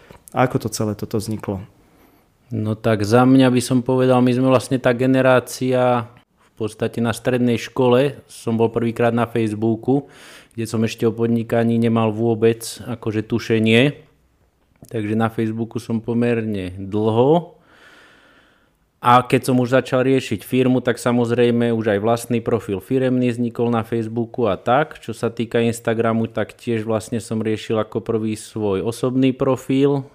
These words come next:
Speaker 2: a až neskôr, e, som pridal kvázi firemný profil, hej. Čiže môžem povedať, že najprv bol tá oso-, osobný záujem,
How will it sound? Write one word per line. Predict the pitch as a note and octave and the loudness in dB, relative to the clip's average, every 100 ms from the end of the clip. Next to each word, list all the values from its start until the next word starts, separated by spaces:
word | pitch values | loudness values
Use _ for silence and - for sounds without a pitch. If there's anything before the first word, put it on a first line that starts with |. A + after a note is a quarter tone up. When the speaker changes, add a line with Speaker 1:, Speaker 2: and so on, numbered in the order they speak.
| - | -16
Speaker 2:
a | G2 G2 - G#2+ | -10 -8 -6 -6
až | F#2+ G#2 | -4 -2
neskôr, | A#2 A2+ - - A2 A2 A2 G#2+ | -2 -2 -8 -4 2 2 2 0
e, | G#2+ - G#2+ G#2 G#2 G#2 G2+ | -8 -14 -10 -8 -6 -4 -6
som | - - - A2 G#2+ G#2 | -12 -20 -8 -4 -4 -4
pridal | - G#2+ G#2 G#2 G2+ | -6 -4 -2 -2 -4
kvázi | G#2 G#2 G2+ | -6 -6 -6
firemný | - A2+ G#2+ G#2+ G#2 G#2 | -8 -4 -2 -2 -4 -6
profil, | G#2+ G2 - F#2 F2+ | -6 -6 -6 -6 -4
hej. | G#2 B2 A#2+ _ - - - - _ | -4 -4 -8 _ -20 -20 -20 -20 _
Čiže | - G2 G#2 | -12 -6 -2
môžem | A2 G#2+ A2+ | -2 0 -2
povedať, | G#2+ A2 G#2+ G#2+ G#2+ | 0 2 2 2 0
že | G2+ G2 G#2 G#2 G#2 F#2+ _ _ _ _ | -2 -2 0 0 -2 -4 _ _ _ _
najprv | G#2+ A2+ A2+ A2+ | 0 0 0 -2
bol | G#2+ G#2+ G#2+ | -2 -2 -2
tá | - A2 G2+ G2 F#2 - | -2 2 2 2 -2 -6
oso-, | A2 - - A#2 | -6 -4 -4 -2
osobný | A#2 - A#2 A2+ A#2 | -2 -2 -2 0 0
záujem, | A2 A#2 A#2 A#2+ B2+ C#3+ E3 | 2 4 4 6 4 4 2